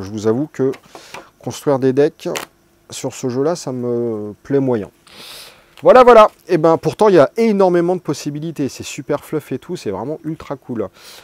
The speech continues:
Je vous donne rendez-vous dans une prochaine vidéo, euh, très bientôt, où on va regarder les cartes, euh, joueurs de ce pack-là. Et puis, il y a le pack, euh, trois point deux qui va pas tarder à sortir.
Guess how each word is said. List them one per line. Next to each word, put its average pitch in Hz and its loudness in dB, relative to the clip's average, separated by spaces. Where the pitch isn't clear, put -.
Je 127 -2
vous 220 0
donne 220 6
rendez-vous 202 0
dans 190 2
une 151 -4
prochaine 185 -4
vidéo, 190 -4
euh, 135 0
très - -2
bientôt, 190 -2
où 143 0
on 170 4
va 156 6
regarder 143 0
les 147 0
cartes, - -4
euh, 123 -2
joueurs 131 0
de 156 4
ce - -6
pack-là. 147 -4
Et 113 -2
puis, - -8
il 170 -4
y 156 4
a 131 4
le 117 -2
pack, - -2
euh, 120 -2
trois - 0
point 151 -4
deux 151 -2
qui - -18
va 104 -6
pas 165 -2
tarder 156 -6
à 147 -4
sortir. 151 -10